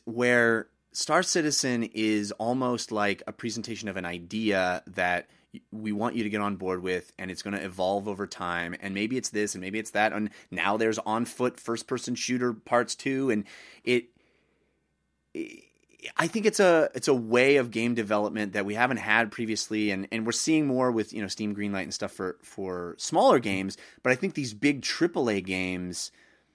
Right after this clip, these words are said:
it might be interesting to see if, if a company embraces the idea of leaks, or, you know, not leaks, but just being completely open and having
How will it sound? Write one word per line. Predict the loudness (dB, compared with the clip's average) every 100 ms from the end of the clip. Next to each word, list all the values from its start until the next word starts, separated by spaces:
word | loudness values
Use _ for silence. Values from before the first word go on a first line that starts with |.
| _ _ _ _ -4
it | 2
might | 4 4
be | 2
interesting | 0 0 0 -2 -2
to | 0
see | -2 0 4 4
if, | 2 -8
if | -2 -2 -2 -6
a | -6
company | -4 -6 -4 -4 -4
embraces | -6 -4 0 0 2 0 -2
the | -2 0
idea | 0 -2 -4 -4 -4 -4
of | -4 -4 -4 -10 -20 _ _ _ _ -12
leaks, | -4 -4 -4 -4 -2 -2 -2
or, | 0 0 0 -4 -14 -12
you | -8
know, | -8 -6
not | -2 0 0
leaks, | -4 -6 -8 -4
but | -4
just | 0 0 0 -4 -10 _ _ -4
being | -2 0
completely | -2 -4 -2 -2
open | -2 -4 -2
and | -2
having | 0 0 2 0 -4 -6